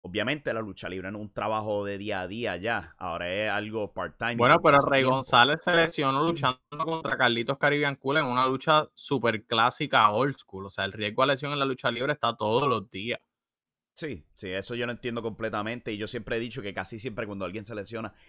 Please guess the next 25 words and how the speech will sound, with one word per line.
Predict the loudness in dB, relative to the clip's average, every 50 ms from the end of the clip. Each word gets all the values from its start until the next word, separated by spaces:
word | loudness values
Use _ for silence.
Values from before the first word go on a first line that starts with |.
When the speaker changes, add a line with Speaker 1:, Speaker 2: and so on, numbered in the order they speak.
| -20 _ _ _ _ _ _ _
Speaker 1:
tiende | -4 -4 -2 0 0 -2
a |
hacer | 0 -2 -4 -4 -4
con | -4 -4 -4
las | -6
cosas | -6 -8 -8 -6 -6 -6
más, | -4 -2 -2 -4 -4 -4
más | -6 -6 -6 -6 -4 0
básicas, | 0 0 0 0 -2 -8 -10 -10 -8
¿sabes? | -6 -6 -6 -6
Lo | -6
que | -8 -8
pasó | -8 -10 -10 -10 -8
con | -8 -8
Speaker 2:
Ujú. | -8
Speaker 1:
Nietzsche | -8 -10 -10 -10 -8 -6 -6 -4 -4 -4 -4 -4
hace | -6 -6 -8 -6 -2
poco, | -2 -2 0 -2 -4 -8
que | -8
fue | -10 -10 -10
una | -10 -8
plancha | -6 -4 -4 -4 -4 -6 -8 -8
cruzada | -8 -8 -4 -2 -2 0 0 -2
extremadamente | -4 -8 -10 -12 -10 -10 -8 -8 -8 -8 -10 -10 -8 -6 -4
básica. | -4 -4 -4 -6 -10 -14 -18 -20 -20